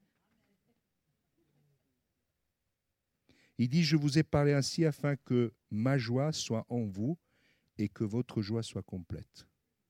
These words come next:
Je ne peux pas connaître l'épanouissement si la joie du Seigneur n'est pas en moi. Et je ne peux pas connaître la joie du Seigneur si je ne suis pas en communion avec lui,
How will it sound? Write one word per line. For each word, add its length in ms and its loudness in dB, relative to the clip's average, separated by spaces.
Je 120 2
ne 80 2
peux 160 4
pas 180 2
connaître 840 -2
l'épanouissement 840 -2
si 160 -2
la 120 4
joie 180 2
du 80 -2
Seigneur 400 -4
n'est 100 -4
pas 140 -6
en 80 -6
moi. 220 -10
Et 80 0
je 100 -2
ne 80 -2
peux 160 0
pas 160 -2
connaître 400 -4
la 60 2
joie 180 -2
du 80 -2
Seigneur 440 -4
si 160 -6
je 120 -4
ne 120 -2
suis 200 -6
pas 280 -4
en 140 -4
communion 520 -2
avec 300 -4
lui, 180 0